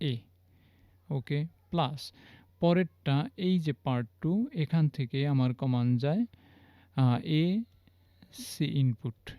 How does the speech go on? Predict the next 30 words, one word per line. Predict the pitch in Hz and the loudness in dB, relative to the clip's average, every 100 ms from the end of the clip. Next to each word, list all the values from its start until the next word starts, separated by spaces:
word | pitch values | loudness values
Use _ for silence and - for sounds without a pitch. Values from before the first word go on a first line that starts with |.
| - | -6
এটা | 156 151 | -2 -2
কমান | 131 123 127 | 0 -2 -2
যায়। | 160 214 - | -2 -4 -4
তাহলে | 147 143 | 0 0
কি | 131 135 | -2 -4
থাকে? | 151 - 190 240 - _ 147 | -4 -2 -2 -4 -6 _ -4
বি | 120 127 120 | -2 -2 -2
বার | 127 160 180 | -2 -4 -6
প্লাস | - 123 139 175 - - - _ 147 | -4 -2 -2 -4 -8 -14 -20 _ -6
বি। | 117 120 113 - _ _ _ - _ _ - | -4 -4 -6 -14 _ _ _ -20 _ _ -8
ওকে? | 135 160 202 214 - _ | -4 -2 -4 -6 -16 _
প্লাস | 170 123 135 - - _ - | -2 -2 -4 -12 -18 _ -4
এর | 180 | -4
পরের | - 151 143 131 | -2 -2 -2 -2
যে | 135 | -4
পার্ট, | - 131 139 156 | -6 -4 -4 -4
সেটা | - 143 | -6 -4
থেকে | 139 139 135 | -4 -6 -4
কিন্তু | 135 127 | -4 -2
আমি | 131 131 - | -2 -2 -2
এ, | 160 147 | -4 -2
বি | 139 | -2
কমান | 127 131 123 | -4 -4 -2
নিতে | 120 117 123 | -4 -6 -6
পারি। | 135 175 214 | -6 -4 -4
আমার | 135 127 | -2 -2
থাকে | 120 127 131 123 | -4 -8 -6 -8
সি | - - 139 | -8 -4 -2
ইনপুট | 135 127 143 160 175 - _ _ - _ _ _ _ _ _ 135 | -2 -4 -6 -6 -8 -16 _ _ -20 _ _ _ _ _ _ -6
বার | 120 120 120 | -2 -2 -2